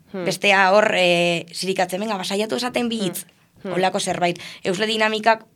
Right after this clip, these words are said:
Speaker 2: ba, politak dira honelako ekintzetan. Osea, ez
Speaker 1: Hmm.
Speaker 2: duzu inor behartu behar, baina eroso senti-, senti dadin,
Speaker 1: Hmm.
Speaker 2: ez? Pixkat, e,
Speaker 1: Bai, izan da,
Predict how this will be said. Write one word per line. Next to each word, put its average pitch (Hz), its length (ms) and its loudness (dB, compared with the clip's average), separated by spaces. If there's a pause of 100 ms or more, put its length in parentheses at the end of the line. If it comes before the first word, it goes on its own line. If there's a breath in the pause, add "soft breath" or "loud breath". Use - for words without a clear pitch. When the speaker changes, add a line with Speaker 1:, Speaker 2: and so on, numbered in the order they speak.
(160)
Speaker 2:
ba, 180 180 0
politak 196 360 0
dira 175 240 4
honelako 170 460 0
ekintzetan. 175 580 -2 (140 loud breath)
Osea, 202 120 -2
ez 196 60 -2
Speaker 1:
Hmm. 190 100 -4
Speaker 2:
duzu 240 120 -2
inor 190 240 4
behartu 170 340 0
behar, 160 320 -2 (400 soft breath)
baina 214 420 2
eroso 202 340 0
senti-, 175 400 -6
senti 180 360 -8
dadin, 160 280 -4
Speaker 1:
Hmm. 180 80 -6
Speaker 2:
ez? 170 120 -10
Pixkat, 160 400 -12
e, 151 320 -10 (760 soft breath)
Speaker 1:
Bai, 175 240 -6
izan 185 260 -6
da, 190 100 -8